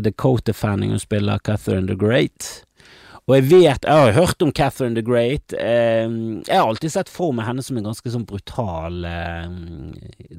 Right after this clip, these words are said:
tsarinne som, eh, som, eh, kappet av hoder på folk. Jeg vet ikke. Det er veldig spennende. Jeg vet ikke hvordan dette ender. Eh, men første sesong,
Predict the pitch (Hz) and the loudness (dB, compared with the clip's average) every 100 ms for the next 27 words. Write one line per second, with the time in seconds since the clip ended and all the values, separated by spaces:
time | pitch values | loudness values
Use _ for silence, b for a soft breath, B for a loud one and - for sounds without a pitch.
0 | - - 110 95 98 104 113 90 87 - | -14 -4 -2 0 0 0 -2 -4 -8 -8
1 | 92 90 87 85 82 92 - B B B | -6 -6 -6 -8 -8 -12 -16 B B B
2 | B B B - 104 104 104 - 113 - | B B B -4 0 2 0 0 -2 0
3 | 120 110 104 110 104 87 90 92 - 160 | 0 2 2 0 -2 -4 -8 -4 -2 0
4 | 196 180 - - - - 131 156 175 - | 2 0 -2 -6 -12 -6 -2 0 -2 -2
5 | 113 131 117 127 156 - 127 120 98 95 | -2 0 -2 -2 -2 -2 -4 -2 -2 -4
6 | - 85 101 104 - _ _ _ _ _ | -4 -4 -4 -6 -12 _ _ _ _ _
7 | _ - - 107 107 107 107 117 135 127 | _ -14 -6 -4 -4 -4 -4 -2 -2 0
8 | 143 120 131 131 | -2 0 0 -2